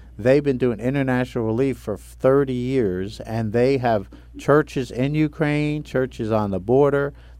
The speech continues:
They've set up soup kitchens, refugee camps, and we also working with a couple organizations in Romania. And what it relates to earlier,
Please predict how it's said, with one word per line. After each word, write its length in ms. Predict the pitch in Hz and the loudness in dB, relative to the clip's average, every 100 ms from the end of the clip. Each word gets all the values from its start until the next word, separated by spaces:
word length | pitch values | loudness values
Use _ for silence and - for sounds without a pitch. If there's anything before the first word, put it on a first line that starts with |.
| - | -4
They've 140 | 110 | -4
set 200 | 110 120 | -2 -2
up 200 | 107 95 | -2 -4
soup 280 | - 143 139 | -2 -2 -2
kitchens, 580 | - 143 - 143 135 123 | -4 -4 -4 -8 -6 -2
refugee 520 | 113 127 139 131 143 | 0 0 -2 -8 -8
camps, 600 | 131 - 135 131 131 - - - - - | -8 -4 -4 -4 -6 -12 -20 -20 -20 -8
and 320 | 113 120 113 | -2 0 0
we 120 | 117 | 2
also 280 | 120 135 - | 2 2 0
working 380 | 120 123 117 120 | 0 0 0 -2
with 160 | 110 107 | -2 -2
a 60 | |
couple 340 | 107 123 117 104 | -4 -4 -2 -2
organizations 720 | 113 110 104 117 113 110 110 | -2 -2 -2 -2 -2 -6 -2
in 140 | 104 | -2
Romania. 800 | 101 101 101 123 131 107 82 80 - - - - - | -2 -4 -2 -2 -2 -4 -6 -8 -14 -20 -20 -18 -4
And 400 | 113 120 104 110 | -2 -2 -4 0
what 160 | 123 123 | 2 2
it 80 | |
relates 460 | 104 113 147 175 - | 2 4 4 4 -2
to 380 | - 127 113 98 | 0 2 2 0
earlier, 560 | 123 151 160 123 113 | 2 4 4 4 2